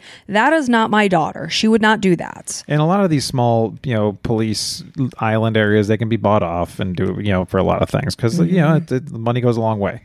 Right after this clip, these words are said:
Speaker 1: Yeah. So as the days and weeks are passing, Dave Holloway had this gut feeling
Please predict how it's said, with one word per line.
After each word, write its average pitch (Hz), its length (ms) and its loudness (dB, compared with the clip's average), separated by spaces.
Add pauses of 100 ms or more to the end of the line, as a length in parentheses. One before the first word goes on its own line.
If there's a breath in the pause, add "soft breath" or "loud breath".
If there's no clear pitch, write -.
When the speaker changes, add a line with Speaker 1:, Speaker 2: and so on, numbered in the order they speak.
Speaker 1:
Yeah. 175 400 0 (400 loud breath)
So 208 180 0
as 208 220 2
the 202 100 0
days 208 380 2
and 214 160 2
weeks 208 260 0
are 208 100 0
passing, 190 580 2
Dave 208 260 2
Holloway 208 540 4
had 190 220 0
this 180 300 0 (440)
gut 220 260 2
feeling 175 640 0